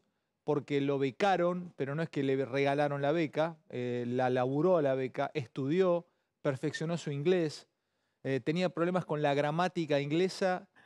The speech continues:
hasta incluso se recibió algún gaste en Harvard y el pibe se sobrepuso. Se sobrepuso. Todos sus, sus compañeros, luminarias. Y él se sobrepuso. Y hoy tiene treinta y cinco años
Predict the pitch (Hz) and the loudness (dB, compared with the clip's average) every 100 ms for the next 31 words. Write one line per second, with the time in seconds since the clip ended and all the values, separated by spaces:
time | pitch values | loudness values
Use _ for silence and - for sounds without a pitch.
0 | _ 143 135 151 147 180 170 143 147 139 | _ -6 -2 -2 0 -2 -2 -4 0 0
1 | 127 123 135 160 175 170 165 160 190 - | 0 -2 -4 -2 0 0 0 0 0 -2
2 | 170 147 190 202 208 196 - _ _ _ | -4 -2 0 4 4 2 -2 _ _ _
3 | - 147 143 190 190 - 139 143 135 135 | -4 -2 -2 0 0 0 -2 0 0 0
4 | 135 113 - 104 _ _ _ _ - 151 | -2 -8 -10 -18 _ _ _ _ -8 -4
5 | - 147 151 135 143 - 120 - 240 220 | 0 2 2 0 -4 -4 -4 2 4 4
6 | - 170 156 - 147 - - 156 160 147 | 2 -2 -2 -8 -16 -10 -8 -4 -4 0
7 | 156 190 202 214 208 - _ _ _ 139 | 0 2 2 0 -2 -16 _ _ _ -2
8 | 160 175 175 160 127 117 104 107 - _ | 0 2 2 2 2 -2 -4 -8 -18 _
9 | _ _ _ _ 156 196 208 185 165 147 | _ _ _ _ 2 2 2 0 2 2
10 | 143 123 107 127 165 185 196 190 160 151 | 0 -6 -6 -2 0 0 -2 -4 -4 -2
11 | 160 156 196 185 208 226 226 214 - | -2 -2 -4 -2 -2 0 -2 -4 -8